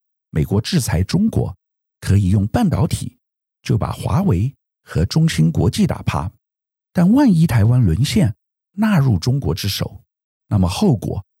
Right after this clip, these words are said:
不堪设想，中国可以倒过来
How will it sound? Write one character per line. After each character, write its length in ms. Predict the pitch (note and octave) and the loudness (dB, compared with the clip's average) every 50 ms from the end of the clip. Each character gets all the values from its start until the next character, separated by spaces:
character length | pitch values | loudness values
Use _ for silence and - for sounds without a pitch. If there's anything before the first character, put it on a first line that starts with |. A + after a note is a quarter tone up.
| _ _ _ | _ _ _
不 180 | - A3 D#3+ G2+ | 2 2 2 2
堪 240 | - - A2 F2+ G2 | 0 0 0 0 0
设 240 | - - - D#2+ | -2 -2 -4 -4
想， 260 | C#2+ - - - - - _ _ _ _ _ _ _ _ _ _ _ _ | -4 -6 -8 -10 -12 -14 _ _ _ _ _ _ _ _ _ _ _ _
中 240 | - G3 G3+ G#3 | 0 2 2 2
国 280 | F#3+ - E2 D#2 F#2+ - - _ _ _ | 2 0 -2 -2 -4 -6 -10 _ _ _
可 140 | _ - G#2 | _ -4 -2
以 80 | F2+ F2+ | -2 -2
倒 260 | - - C4+ C4 F#3+ | -2 -2 0 0 0
过 180 | A#2 - F#2 D#2 | 0 0 -4 -4
来 220 | C2 C2 E2+ - | -4 -8 -10 -14